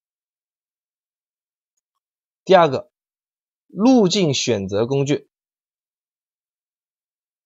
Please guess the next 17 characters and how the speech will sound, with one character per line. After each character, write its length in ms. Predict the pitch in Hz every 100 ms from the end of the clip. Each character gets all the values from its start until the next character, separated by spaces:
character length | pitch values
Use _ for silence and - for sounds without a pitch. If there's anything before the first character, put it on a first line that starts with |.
| _ _ _ _ _ _ _ _ _ _ -
它 140 | 151
能 120 | 143
干 140 | 143 127
嘛 120 | 113
呢？ 160 | 131 - _ _ _ _ _ _ _ _ _ _ _ _
指 120 | -
的 80 | 117
是 160 | 120 135
这 160 | 220
个 240 | 165 - _ _
啊， 160 | - 104
路 200 | 175 214
径 160 | 170
选 160 | 127 98
择 120 | 104
工 140 | 117 127
具。 240 | 143 -